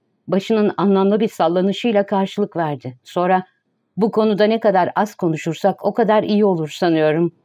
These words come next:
mister Brocklehurst," dedi. "Vah vah, üzüldüm doğrusu buna.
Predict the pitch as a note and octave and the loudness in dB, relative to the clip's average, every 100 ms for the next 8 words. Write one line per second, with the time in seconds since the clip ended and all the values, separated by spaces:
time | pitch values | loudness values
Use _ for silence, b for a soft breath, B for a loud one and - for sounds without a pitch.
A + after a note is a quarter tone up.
0 | _ _ _ - G#3+ G#3 G#3 F#3+ E3 E3+ | _ _ _ -4 -2 0 0 0 0 -2
1 | E3 E3+ F3 F3 E3+ E3 - _ - D3 | 0 0 0 0 -2 -4 -10 _ -6 -6
2 | D3 - _ _ _ _ _ _ _ _ | -6 -16 _ _ _ _ _ _ _ _
3 | _ - A3 G#3+ F#3+ F#3+ F3+ E3+ F#3 E3+ | _ -4 2 2 2 2 2 0 -2 0
4 | G#3 G#3+ B3 A3+ A3 G#3 G#3 F3 F#3+ F#3 | 2 2 4 4 4 2 -2 0 0 0